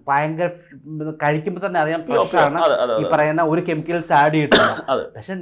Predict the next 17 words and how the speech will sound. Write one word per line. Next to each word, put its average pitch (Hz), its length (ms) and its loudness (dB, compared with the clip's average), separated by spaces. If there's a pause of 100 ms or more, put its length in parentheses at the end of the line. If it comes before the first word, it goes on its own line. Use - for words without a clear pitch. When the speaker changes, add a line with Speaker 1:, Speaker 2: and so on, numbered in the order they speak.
Speaker 1:
രാഘവൻ 139 420 -2
ചേട്ടൻ 196 280 -6
മത്സരിക്കാൻ 175 500 -8
നിൽക്കുന്നത് 180 380 -12
വേറെ 170 300 -2
വലിയൊരു 175 340 -2
കമ്പനിയായിട്ടാണ്. 151 520 0
Speaker 2:
പുള്ളി 190 140 4
നിൽക്കുന്ന 214 260 2
ലേസുമായിട്ടാണ് 196 640 4
കമ്പനി. 151 340 2
Speaker 1:
അപ്പൊ - 120 2
ആ 175 360 2
കമ്പനിയോട് 226 480 0
എതിർക്കാൻ 180 460 0
നിൽക്കുമ്പോഴത്തേക്ക് 202 520 -4
പുള്ളിക്ക് 202 640 -6